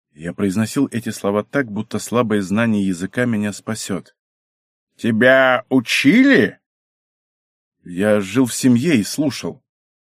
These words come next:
"Ты слушал? И все?" "Я смотрел телевизор". "А дома знали, что ты понимаешь наш язык?" "Вряд ли.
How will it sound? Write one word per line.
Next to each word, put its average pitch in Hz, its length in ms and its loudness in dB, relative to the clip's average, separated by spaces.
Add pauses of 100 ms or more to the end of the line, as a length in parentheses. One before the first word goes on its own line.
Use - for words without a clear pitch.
(340)
"Ты 135 460 4
слушал? 131 1120 0 (520)
И 127 120 4
все?" 110 720 2 (960)
"Я 90 440 -2
смотрел 107 460 -4
телевизор". 104 640 -2 (800)
"А 127 200 0
дома 123 580 6
знали, 123 600 2
что 220 260 -2
ты 208 220 0
понимаешь 180 920 4
наш 127 320 2
язык?" 101 520 -4 (1040)
"Вряд 113 640 -4
ли. 80 240 -14